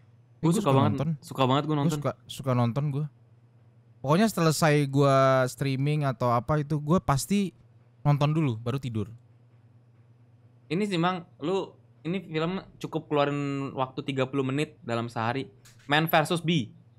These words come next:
Speaker 1: menghibur lu. Nonton dah. Satu se-, satu episodenya, dia ada sembilan episode. Satu episodenya cuma sembilan sampai sebelas menit. Yang main, ini legend yang main nih.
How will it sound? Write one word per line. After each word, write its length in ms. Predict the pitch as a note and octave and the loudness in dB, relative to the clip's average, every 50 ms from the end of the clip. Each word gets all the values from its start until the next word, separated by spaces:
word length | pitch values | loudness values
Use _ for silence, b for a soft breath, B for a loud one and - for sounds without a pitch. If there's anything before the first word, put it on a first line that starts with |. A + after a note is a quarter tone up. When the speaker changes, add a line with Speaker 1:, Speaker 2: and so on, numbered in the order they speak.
| _ _ _ _ _ | _ _ _ _ _
Speaker 1:
menghibur 380 | - C#3 C#3+ D#3 D3+ D3+ D#3+ D#3 | -8 -4 -2 -2 -2 0 -2 -2
lu. 180 | B2+ A#2+ A#2 A#2+ - _ _ _ _ _ _ _ _ _ _ _ _ _ - - - _ _ _ _ _ _ _ _ _ _ _ _ _ _ _ _ _ _ | 0 -2 -4 -6 -8 _ _ _ _ _ _ _ _ _ _ _ _ _ -20 -20 -20 _ _ _ _ _ _ _ _ _ _ _ _ _ _ _ _ _ _
Nonton 340 | - A#2+ B2 C3+ C3 A#2+ G#2+ | -10 -8 -6 -6 -6 -6 -6
dah. 80 | G2+ - _ - - - _ _ - - - _ - | -10 -14 _ -20 -20 -20 _ _ -20 -20 -20 _ -2
Satu 260 | - C#3+ D3 E3+ F3 | -2 -2 0 0 -4
se-, 220 | E3 - F3+ E3 | -4 -2 -4 -4
satu 180 | D3 D#3 D#3+ E3+ | -2 -4 -4 -4
episodenya, 600 | F3 F3 E3 F3 E3+ F#3 F3 E3+ E3+ F#3+ G#3+ A3 G3+ | -4 -4 -4 -6 -6 -6 -8 -8 -6 -8 -8 -8 -8
dia 140 | E3+ E3+ G#3 | -4 -4 -2
ada 80 | G#3+ | -2
sembilan 320 | - - F3+ E3 D#3 D3 C#3 | -2 -2 -2 -4 -4 -4 -4
episode. 300 | B2+ C3 C3 C#3+ C3+ - | -6 -6 -8 -8 -10 -10
Satu 180 | - C3 C3 C3+ | -12 -12 -8 -8
episodenya 460 | C3+ C3+ C#3+ C#3+ C3+ C#3+ C3+ F3 F3 | -8 -8 -8 -10 -10 -10 -12 -12 -12
cuma 240 | E3+ E3+ C#3 C#3+ C#3+ C#3 C3 C3 B2+ C3 C3 _ _ _ _ _ _ _ _ _ _ _ _ - _ | -12 -12 -10 -10 -10 -8 -8 -8 -10 -12 -14 _ _ _ _ _ _ _ _ _ _ _ _ -20 _
sembilan 280 | - C#3 C#3+ C#3+ C#3+ D3+ D3+ | -10 -6 -4 -4 -4 -4 -6
sampai 160 | C#3 C#3 C#3 | -8 -8 -10
sebelas 260 | C#3+ C#3 C3 B2+ B2+ | -8 -8 -8 -8 -8
menit. 240 | C3+ C#3 C#3 C3 - - - _ _ _ _ _ _ _ _ _ _ _ _ _ _ _ _ _ _ _ _ _ _ _ _ _ _ _ _ _ _ _ | -8 -10 -10 -10 -12 -16 -20 _ _ _ _ _ _ _ _ _ _ _ _ _ _ _ _ _ _ _ _ _ _ _ _ _ _ _ _ _ _ _
Yang 160 | - C3+ C3+ C3+ | -4 -4 -2 0
main, 280 | C#3 C#3 D3 D#3+ E3+ F3+ F3 F3 - | 0 2 2 2 0 0 -2 -6 -6
ini 260 | - C#3 D#3+ F3 D#3+ | -4 -4 -2 -2 -4
legend 420 | - - B2 C3+ C#3+ C#3+ D3+ D#3+ D#3+ | -4 -4 -2 -2 0 0 -2 -2 -2
yang 120 | D3+ C#3 C#3 | -2 -4 -4
main 220 | C3 C3 C3+ C3+ | -6 -6 -6 -6
nih. 180 | C3 A#2+ A2+ | -8 -10 -10